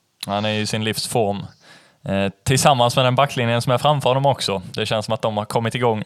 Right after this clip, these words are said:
riktigt bra nu. Allra helst Carlos Gracia som har kommit in i centrala mittbackslåset som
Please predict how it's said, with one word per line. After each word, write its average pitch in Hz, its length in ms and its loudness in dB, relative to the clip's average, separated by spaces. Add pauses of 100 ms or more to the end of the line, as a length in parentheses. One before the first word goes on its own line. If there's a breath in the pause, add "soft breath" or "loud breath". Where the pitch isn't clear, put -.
riktigt - 680 -6
bra 117 180 2
nu. 101 200 0 (480 soft breath)
Allra 135 280 4
helst 143 500 0
Carlos 120 720 2
Gracia 120 680 2
som 110 100 -2
har 113 80 2
kommit 120 220 -2
in 120 160 0
i 110 340 0
centrala 120 640 2
mittbackslåset 107 920 -2
som 104 320 -2